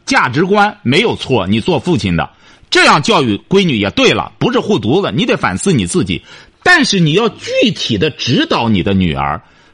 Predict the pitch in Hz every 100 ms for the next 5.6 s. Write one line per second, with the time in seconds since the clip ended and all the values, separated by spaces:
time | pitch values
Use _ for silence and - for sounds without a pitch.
0 | - 269 254 247 320 208 143 101 85 90
1 | 127 - 220 233 214 120 131 92 - _
2 | _ - 247 339 302 285 247 269 269 233
3 | 107 98 - 78 135 - 120 339 165 87
4 | 76 - _ _ _ _ _ - 285 311
5 | 170 143 202 160 165